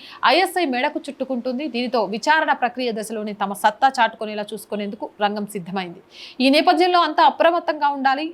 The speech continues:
జాతీయ ప్రయోజనాలు, ప్రత్యేకించి దేశ భద్రతా సంబంధిత పరిణామాలపై అత్యంత జాగరూకతతో మాట్లాడాలి, స్పందించాల్సి ఉంది.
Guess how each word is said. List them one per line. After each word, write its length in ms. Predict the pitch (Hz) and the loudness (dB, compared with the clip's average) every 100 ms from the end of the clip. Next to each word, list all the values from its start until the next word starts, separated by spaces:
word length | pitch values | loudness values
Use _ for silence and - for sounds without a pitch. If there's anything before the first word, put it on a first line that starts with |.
| - | -10
జాతీయ 420 | 185 233 269 302 277 | 0 2 2 -2 -6
ప్రయోజనాలు, 720 | 240 254 254 240 240 294 349 - _ | -6 -6 -8 -8 -6 -6 -6 -12 _
ప్రత్యేకించి 680 | 269 277 415 415 349 359 220 | 2 4 4 2 -2 -2 -4
దేశ 300 | 190 240 302 320 | -4 -4 0 0
భద్రతా 420 | 254 247 277 269 | 0 -2 0 -2
సంబంధిత 440 | 269 233 247 240 | -2 -6 -6 -4
పరిణామాలపై 720 | 233 220 214 220 220 220 240 - - | -2 -2 -2 -4 -4 -2 -2 -2 -4
అత్యంత 420 | - - 339 381 | -4 -2 2 2
జాగరూకతతో 880 | 190 208 226 302 277 233 220 226 - | 4 4 4 4 -2 -2 -4 -6 -6
మాట్లాడాలి, 760 | 190 214 226 262 226 214 226 233 | -6 -4 0 2 4 4 0 -6
స్పందించాల్సి 720 | - 214 214 214 202 190 185 | -6 -4 -4 -2 -2 -2 -6
ఉంది. 220 | 180 175 | -10 -12